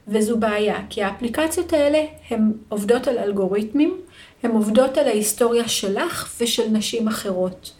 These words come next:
עכשיו, הן לא יכולות בשום מצב להגיד לך מתי את פוריה. למה? הדרך לדעת מתי אנחנו פוריות, זה לדעת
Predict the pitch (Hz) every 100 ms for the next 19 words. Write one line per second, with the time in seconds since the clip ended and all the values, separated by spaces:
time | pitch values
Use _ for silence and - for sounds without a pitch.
0 | - - - - - - 214 214 - -
1 | _ 233 226 233 240 247 285 294 - 226
2 | 214 - 208 202 202 - 220 190 - -
3 | 240 247 262 - _ - 214 208 214 196
4 | 226 285 311 - - - _ 233 214 202
5 | 190 233 269 330 - - - 214 196 220
6 | 208 220 220 - 214 - 196 185 180 165
7 | 156 - _ _ _ - - - - -
8 | _ 233 233 190 190 226 - - - -
9 | 214 240 320 339 262 220 240 269 254 220
10 | 233 247 240 - 220 - 190 190 202 311
11 | - - - 220 208 190 196 233 311 320